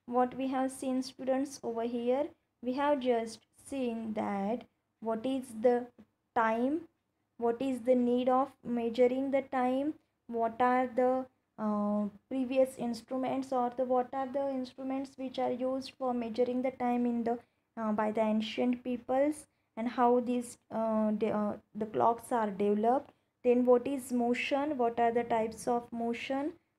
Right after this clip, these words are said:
what are the examples of motion, how we can say that whether body or the any object is slow or fast motion, formula of the speed, and what is the periodic motion of simple pendulum,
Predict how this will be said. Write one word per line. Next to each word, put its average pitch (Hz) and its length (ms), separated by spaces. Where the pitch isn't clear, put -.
what 226 120
are 226 80
the - 200
examples 262 680
of 269 180
motion, 269 500
how 269 200
we 262 140
can 254 240
say 254 180
that 247 220
whether 240 260
body 226 420
or 226 160
the 226 160
any 226 160
object 226 400
is 233 180
slow 269 300
or 240 320
fast 254 440
motion, 247 600
formula 247 580
of 220 140
the 240 80
speed, 269 480
and 233 420
what 247 180
is 285 140
the 294 80
periodic 262 440
motion 247 420
of 233 140
simple 240 540
pendulum, 254 680